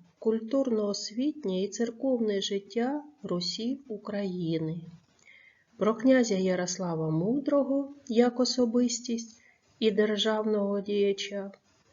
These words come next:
що таке руська правда, кодифікація, лавра, митрополія, хто такий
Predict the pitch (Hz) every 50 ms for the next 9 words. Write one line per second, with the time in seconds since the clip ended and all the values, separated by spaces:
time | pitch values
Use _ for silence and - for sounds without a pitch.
0 | _ _ _ _ _ _ _ - - 359 349 - 240 233 - 185 180 180 180 180
1 | 175 - - 165 156 156 - - 175 190 202 233 247 262 247 277 269 254 - -
2 | - - - _ _ _ - - 302 269 233 190 - - 185 170 - - 175 175
3 | 175 170 175 175 - - 233 233 240 240 254 269 240 - - - _ _ _ _
4 | _ 180 170 165 165 160 165 170 180 214 220 226 247 233 - - - _ - 220
5 | 240 247 220 - 185 185 185 - 190 180 175 170 180 196 214 226 240 240 220 -
6 | _ - _ _ _ _ _ _ _ - - - - 320 320 311 247 208 - -
7 | 247 247 269 277